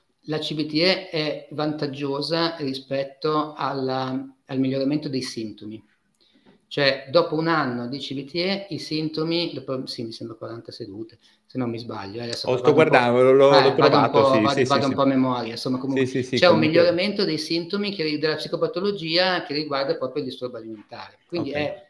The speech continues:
Speaker 1: potente da questo punto di vista.
Speaker 2: Mm-hmm.
Speaker 1: A distanza di maggior tempo, nei follow-up a, a più protratti nel tempo, la terapia psicodinamica focale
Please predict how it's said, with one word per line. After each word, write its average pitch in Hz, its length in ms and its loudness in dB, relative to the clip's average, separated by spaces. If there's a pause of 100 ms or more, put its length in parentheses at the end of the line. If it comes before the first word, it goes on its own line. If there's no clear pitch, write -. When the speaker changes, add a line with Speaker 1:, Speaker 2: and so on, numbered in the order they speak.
(200)
Speaker 1:
potente 139 580 -2
da 123 100 -10
questo - 260 -18
punto 113 260 -20
di 107 120 -20
vista. 113 280 -20
Speaker 2:
Mm-hmm. 120 300 -18 (340)
Speaker 1:
A 175 80 -4
distanza 196 500 -2
di 160 100 -6
maggior 156 400 -4
tempo, 151 500 -4
nei 151 160 -2
follow-up 139 920 -4 (180)
a, 131 300 -12
a 131 120 -12
più 123 460 -8
protratti 131 540 -10
nel 160 180 -4
tempo, 151 800 -4 (180)
la 143 140 -8
terapia 143 360 -6
psicodinamica 147 760 -6
focale 120 840 -8